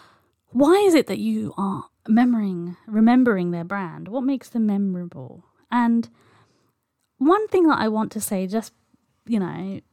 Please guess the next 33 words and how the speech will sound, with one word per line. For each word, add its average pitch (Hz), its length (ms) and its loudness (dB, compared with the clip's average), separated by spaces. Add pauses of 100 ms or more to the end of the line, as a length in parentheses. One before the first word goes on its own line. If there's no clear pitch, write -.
(200)
towards 226 360 2
the 226 100 2
end 247 160 0
of 240 80 -2
this 180 360 -8
is, 214 260 -6 (1200)
is 269 200 2
when 339 200 6
you 330 120 6
look 294 180 2
at 247 80 2
their 220 140 2
brand, 180 500 -4
think 285 280 0
about 233 340 0
three 233 180 0
aspects - 640 -6
to - 120 -10
that. - 180 -10 (1200)
Do 294 120 2
they 294 100 6
have 254 140 0
a 220 60 0
memorable 180 440 -4
brand? - 380 -12
If 233 120 -6
so, 180 220 -6
why? 185 320 -6 (560)
What 240 140 0
is 226 80 2
their 196 120 0
brand 175 320 -8
story? 185 520 -6